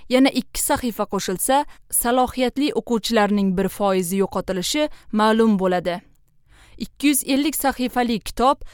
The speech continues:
bir yuz ellik sahifali kitobga nisbatan salohiyatli o'quvchilarning taxminan ellik foizini yo'qotadi. Yupqa kitoblarni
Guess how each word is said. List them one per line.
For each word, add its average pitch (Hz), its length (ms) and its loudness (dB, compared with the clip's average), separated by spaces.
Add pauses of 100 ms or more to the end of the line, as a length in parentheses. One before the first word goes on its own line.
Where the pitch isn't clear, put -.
(140)
bir 202 140 2
yuz 269 260 2
ellik 262 420 0
sahifali 226 560 -2
kitobga - 480 -4
nisbatan 233 580 0 (200)
salohiyatli 247 760 2
o'quvchilarning 214 760 0
taxminan 277 600 2 (200)
ellik 254 340 -2
foizini 214 540 4
yo'qotadi. 190 640 0 (920)
Yupqa 220 420 0
kitoblarni 202 760 0